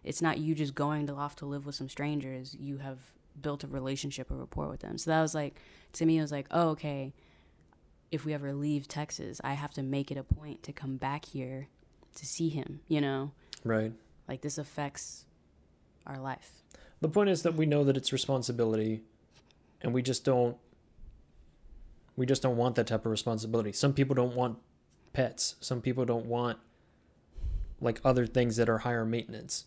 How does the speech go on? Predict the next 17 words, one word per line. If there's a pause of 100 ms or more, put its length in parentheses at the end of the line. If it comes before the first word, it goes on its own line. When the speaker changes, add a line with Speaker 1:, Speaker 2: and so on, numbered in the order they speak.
Speaker 1:
Yeah.
Speaker 2:
That
doesn't
mean (220)
that
they're
trying
not
to
adult.
Like,
that's,
that,
I
find
that
stupid